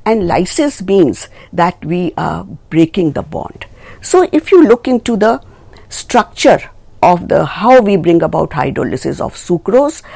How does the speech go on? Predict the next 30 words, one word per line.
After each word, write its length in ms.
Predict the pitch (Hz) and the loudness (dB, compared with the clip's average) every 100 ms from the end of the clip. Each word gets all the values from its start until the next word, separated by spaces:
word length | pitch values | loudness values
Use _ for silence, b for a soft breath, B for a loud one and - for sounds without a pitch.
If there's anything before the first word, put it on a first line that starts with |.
| B - | B -8
as 320 | 196 254 285 226 | -2 0 0 -2
you 100 | 240 | -2
can 180 | 240 | -2
see 380 | 220 - 190 190 - | -2 -4 -6 -6 -4
on 180 | 175 170 | -4 -2
your 160 | 170 | -4
screens, 720 | - - 247 269 180 - - - b b b | -8 -10 -4 0 0 0 -8 -18 b b b
sucrose 720 | - 254 247 - 311 330 - - | -6 -2 -2 0 0 0 -2 -6
is 180 | 208 | -2
a 80 | 214 | -2
disaccharide. 1000 | 190 143 147 175 - - 120 - - - - B B B - | -2 -2 -2 -4 -8 -8 -8 -8 -12 -18 -20 B B B -2
And 220 | 269 277 | 0 2
when 180 | 262 285 | 2 2
we 100 | 349 | 0
talk 360 | - 247 262 - | 0 -2 -2 -4
of 220 | 247 208 | -4 -4
the 80 | 233 | -4
glycosidic 1080 | 175 143 143 160 - 262 - 226 208 214 185 | -4 -2 -2 -4 -2 -2 -2 -4 -4 -4 -2
linkage 460 | 160 147 151 143 | -4 -4 -6 -4
here, 260 | 170 196 233 B B B | -2 -2 -2 B B B
what 340 | 185 226 226 | 0 0 0
we 120 | 226 | -8
find 440 | 220 - 165 185 202 | -6 -6 -4 -4 -4
that 140 | 202 | -4
at 220 | - 190 180 | -4 -4 -4
this 220 | 277 - | -4 -6
glycosidic 920 | 147 165 160 - 247 - 208 190 - | -4 -2 -2 -2 -4 -4 -4 -4 -4
linkage 520 | 160 175 202 160 - b b - | -2 0 0 -2 -6 b b -4
between 520 | 175 196 180 190 190 | -2 -2 -2 0 -2
glucose 640 | 151 190 202 254 202 139 | -2 -2 -2 0 0 -2